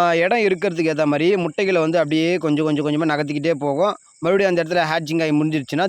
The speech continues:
திருப்பி அந்த இடத்துல கூடு கட்டி, அந்த அறைகளை கட்டி, திருப்பி அந்த இடத்துல இருந்து புது முட்டைகளை இடுமே கண்டி, அதே இடத்துல வந்து திருப்பி திருப்பி முட்டை இடாது ஒரே அறையில.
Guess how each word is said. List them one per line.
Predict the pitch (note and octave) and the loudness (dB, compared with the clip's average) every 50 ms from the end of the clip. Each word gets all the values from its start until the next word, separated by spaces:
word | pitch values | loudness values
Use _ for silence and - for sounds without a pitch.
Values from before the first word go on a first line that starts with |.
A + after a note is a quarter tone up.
| D#3 | -2
திருப்பி | F#3 G3 F#3+ F3 E3 G3 | -2 -2 -2 0 0 0
அந்த | F3+ E3 E3 | 0 2 0
இடத்துல | D#3+ D3 E3 D#3+ C#3+ | -2 -2 -2 -4 -2
கூடு | C3+ E3+ E3 D#3+ | -2 -2 -2 0
கட்டி, | C#3+ D#3 C#3+ C3 D#3 F3 F#3 | -2 -2 -4 -2 0 0 2
அந்த | E3 D3+ D3 | 2 2 2
அறைகளை | C#3+ C#3+ D3+ D#3 D#3 D3 C3 C#3+ | 0 0 0 0 -2 -4 -2 -4
கட்டி, | C#3 C3 D#3+ F#3+ D3 D3+ | -4 -4 -4 -4 -4 -2
திருப்பி | F3 F3+ E3 D3+ F3 | -4 -4 -2 0 0
அந்த | E3 D3+ D3 | 0 0 0
இடத்துல | D3 C3+ A#2+ D3+ D3 | -2 -4 -4 -4 -2
இருந்து | D3 D3+ E3+ E3 D#3 C#3+ C3+ B2+ A#2+ - - - - - - _ _ _ _ | -2 0 0 0 0 0 0 -2 -4 -8 -14 -20 -20 -20 -20 _ _ _ _
புது | F3 F#3+ G#3+ G#3+ G3+ F#3 E3 | -2 0 2 2 2 2 0
முட்டைகளை | D#3+ D3+ D3+ E3 D#3+ D#3 D#3 | 0 0 0 0 0 0 0
இடுமே | C#3+ C#3+ C#3+ C#3 | 0 0 0 0
கண்டி, | B2+ C3+ C3+ D#3 F#3+ A3+ - - _ _ - - | 0 -2 0 0 0 -2 -2 -6 _ _ -6 -4
அதே | D3 D3+ F3 F3 F3 E3+ | -2 2 2 4 4 2
இடத்துல | D#3+ D3 C3 D3+ D#3 E3 D#3+ | 0 0 -2 0 0 2 2
வந்து | D3+ D3+ E3+ E3+ C#3 | 2 2 0 0 -2
திருப்பி | D3+ D#3 D3+ C#3 C#3 | -2 -4 -4 -4 -4
திருப்பி | C#3 D3+ C#3+ C#3 F#3 A3+ B3 - _ - - - _ _ D3+ | -4 -4 -2 -2 -2 -2 -4 -4 _ -20 -20 -20 _ _ -6
முட்டை | D3+ C#3+ - F3+ D#3+ | -4 -2 0 0 0
இடாது | D#3+ D#3 D#3 D3 C#3+ C#3 | 2 2 2 2 0 0
ஒரே | C#3 D3+ D#3 D3 | 0 0 0 0
அறையில. | C3+ C3+ C3 B2 A#2+ | 0 0 -2 -2 -4